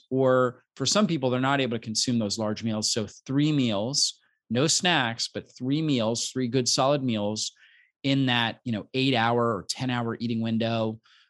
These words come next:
Um, or if we can even compress it to six hours, we can still sneak three meals in there.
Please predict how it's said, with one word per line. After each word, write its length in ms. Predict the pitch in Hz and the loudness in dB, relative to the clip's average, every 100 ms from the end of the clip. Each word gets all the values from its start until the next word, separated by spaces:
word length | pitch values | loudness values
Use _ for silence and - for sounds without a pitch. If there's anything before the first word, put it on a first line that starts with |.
| _ - | _ -2
Um, 400 | 107 101 98 104 | 0 0 -2 -4
or 160 | 120 | -2
if 140 | 117 - | -2 -2
we 80 | 123 | -2
can 160 | 123 | 0
even 160 | 123 113 | 0 0
compress 480 | 117 110 139 139 - | -4 -6 -2 0 0
it 100 | 120 | 0
to 60 | |
six 280 | 117 - 196 | 0 2 2
hours, 400 | 139 92 82 87 | 2 0 -6 -6
we 80 | 113 | -6
can 140 | 113 117 | -4 -2
still 280 | - 120 | 0 0
sneak 360 | 113 - 120 110 | 0 0 -2 -6
three 160 | - 120 | -6 -2
meals 380 | 113 113 131 120 | 0 0 0 0
in 140 | 107 | -2
there. 340 | 98 98 95 | -4 -8 -10